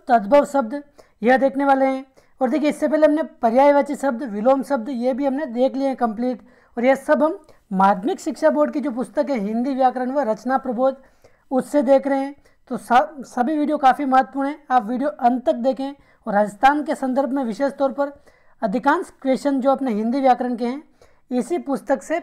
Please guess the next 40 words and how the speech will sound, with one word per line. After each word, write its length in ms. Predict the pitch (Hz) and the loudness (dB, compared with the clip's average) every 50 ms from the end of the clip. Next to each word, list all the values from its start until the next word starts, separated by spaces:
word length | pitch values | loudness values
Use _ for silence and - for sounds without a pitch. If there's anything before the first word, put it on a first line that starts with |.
| - - | -6 -8
पूछे 340 | 233 226 220 - 269 302 277 | -8 -8 -6 -4 -4 -2 2
जाते 280 | 220 240 233 - 254 | 2 2 2 2 -2
हैं, 260 | 233 220 226 233 233 233 - _ _ _ _ | -4 -4 -4 -6 -8 -10 -14 _ _ _ _
तो 80 | - 233 | 0 2
आपको 220 | 226 202 - 262 | 2 2 2 0
इनको 200 | 254 247 247 - | -2 0 -2 -4
ध्यानपूर्वक 640 | 240 202 165 208 214 226 254 240 - 247 247 294 311 | -6 -4 -2 0 2 2 2 0 -4 -4 -4 -4 -4
देखना 460 | 247 214 226 220 214 220 233 269 233 226 - - | -4 -4 -6 -6 -4 -4 -4 -4 -4 -6 -8 -6
चाहिए। 440 | 247 226 233 226 233 233 233 233 240 - - - - - _ _ - - | -4 -2 -2 -2 -2 -2 -2 -4 -6 -12 -18 -20 -20 -20 _ _ -8 -4
तो 60 | 277 | -2
देखिए, 220 | 269 285 226 320 330 | -2 0 0 -2 -2
सबसे 260 | - - 262 - 302 | -2 -4 -6 -4 -4
पहले 140 | 294 311 320 | -4 -2 -2
अगर 120 | 262 320 311 | -2 0 2
बात 240 | 240 269 269 269 - | 4 4 4 4 0
करें 200 | - 285 311 311 | -2 -4 -4 -4
तत्सम 680 | - - _ - 247 240 233 240 - - 320 320 320 | -6 -12 _ 0 2 2 2 -2 -4 -2 0 0 0
व 120 | 294 349 339 339 - | 0 -2 -4 -4 -4
तद्भव 360 | 285 254 202 208 254 302 311 | -4 -4 -2 2 4 2 2
शब्द 240 | - - 311 311 320 247 165 - - | 4 2 0 0 0 -4 -6 -6 -4
होते 320 | 208 240 - - 311 311 | -4 -4 -4 -2 -4 -4
क्या 200 | 247 - 330 311 | -2 -2 -2 -2
हैं, 220 | 269 277 285 294 - _ _ _ _ _ - _ _ _ _ _ | -2 -2 -6 -10 -12 _ _ _ _ _ -20 _ _ _ _ _
तो 60 | 277 | -6
ये 220 | 262 240 247 269 294 | -4 -2 0 0 2
भी 120 | 247 320 | 2 4
आपको 260 | 311 294 302 302 330 | 2 2 2 0 -6
सामान्य 380 | 311 - - 240 233 254 285 277 | -6 -4 -4 -4 -2 -2 -4 -4
सी 120 | - 311 | -6 -6
जानकारी 500 | 277 226 247 247 247 240 285 277 330 359 339 _ _ - | 0 2 2 2 2 0 -4 -4 -4 -6 -10 _ _ -6
होनी 260 | - 220 233 247 311 359 - - - | -4 -2 -2 -2 -2 -4 -6 -6 -2
चाहिए। 400 | 240 226 226 233 240 247 254 254 247 _ _ _ _ _ _ _ _ _ _ _ _ _ _ _ _ _ _ _ _ _ _ _ - | -2 0 0 0 -2 -4 -4 -6 -10 _ _ _ _ _ _ _ _ _ _ _ _ _ _ _ _ _ _ _ _ _ _ _ 2
तो 80 | 247 | 4
देखिए, 200 | 247 285 233 330 | 4 6 4 4
तत्सम 400 | - - 226 220 226 - 320 320 | 4 4 4 2 4 2 2 2
शब्दों 260 | - 311 302 269 330 | 4 2 4 4 6
का 100 | 320 330 | 6 6
मतलब 280 | 302 294 240 285 302 233 | 6 6 6 4 2 4
क्या 120 | 247 294 | 4 2
है? 160 | 294 294 302 | 2 2 -2